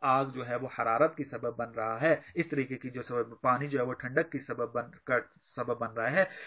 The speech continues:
इनको सबब कहा जाता है। क्यों? क्योंकि ये करीब हैं। मसलन ठंडक के करीब पानी है और इस पानी को खल्क करने वाला खुदा है, बस सबब करीब जो है वो पानी है, सबब बईद जो है वो कौन है? खुदा की जात है।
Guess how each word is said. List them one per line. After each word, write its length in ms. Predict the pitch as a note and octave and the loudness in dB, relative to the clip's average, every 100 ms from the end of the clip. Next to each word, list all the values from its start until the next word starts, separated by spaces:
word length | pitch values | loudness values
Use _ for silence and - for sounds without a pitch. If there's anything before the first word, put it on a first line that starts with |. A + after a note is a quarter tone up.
| - - _ | -14 -16 _
इनको 500 | A3 C#4 C4 - B3+ | 0 0 -6 0 0
सबब 520 | - - F#3 B3 C4 | 0 0 6 8 6
कहा 280 | - F#3+ F#3 | 4 2 4
जाता 380 | F3 D#3+ E3+ E3 | 4 2 4 4
है। 140 | F#3+ | 4
क्यों? 340 | G3 A#3 C#4 C4 | 0 -4 -4 -4
क्योंकि 440 | - A3+ B3+ B3 | -6 -6 -4 -4
ये 520 | A#3+ F3 F#3 A3+ B3 - _ _ | -4 -6 -6 -4 -4 -8 _ _
करीब 440 | F3 E3+ B3 A#3+ E3+ | 0 2 2 0 -4
हैं। 440 | C3+ C3 A2+ - _ _ | -2 -2 -4 -10 _ _
मसलन 140 | D#3 F#3+ | -4 -4
ठंडक 400 | - F3+ G#3 A#3 | -2 0 2 2
के 100 | A#3 | 0
करीब 380 | - G3+ A#3+ - | 2 0 -2 4
पानी 320 | E3+ F3 A#3+ | 4 6 2
है 300 | G#3 D3+ A#2 - - | 4 4 2 -4 -2
और 80 | E3 | -2
इस 80 | D#3+ | 2
पानी 280 | F3+ F3+ A3 | 4 4 4
को 100 | G#3 | 0
खल्क 240 | F3 D#3+ | 2 2
करने 240 | D#3+ D3+ | 0 0
वाला 160 | D3+ C#3+ | 0 0
खुदा 340 | - - A2+ | -2 0 0
है, 200 | A2 G#2+ - - F3+ | 0 -4 -10 -2 0
बस 180 | F3+ - | 0 0
सबब 260 | F3+ A3 | 2 6
करीब 440 | A3 - D#3 A3+ F#3 | 6 6 2 2 -2
जो 100 | F3 | -2
है 60 | |
वो 120 | D#3+ | 0
पानी 380 | D#3+ D3+ D3+ G3+ | 2 4 4 2
है, 120 | A3+ | -2
सबब 400 | A3 F3+ F#3 E3+ | -2 -2 0 2
बईद 320 | D#3 C#3+ G3 F#3 | 2 2 -4 -2
जो 100 | F#3 | 0
है 60 | |
वो 100 | E3 | 0
कौन 240 | E3 D3+ D#3+ | 0 0 0
है? 180 | G#3+ - _ - | -4 -6 _ -2
खुदा 260 | D3+ C#3+ | 4 6
की 160 | B2 B2 | 4 0
जात 280 | A2+ G#2+ - | 0 0 0
है। 400 | A2 F#2+ - | 0 0 -4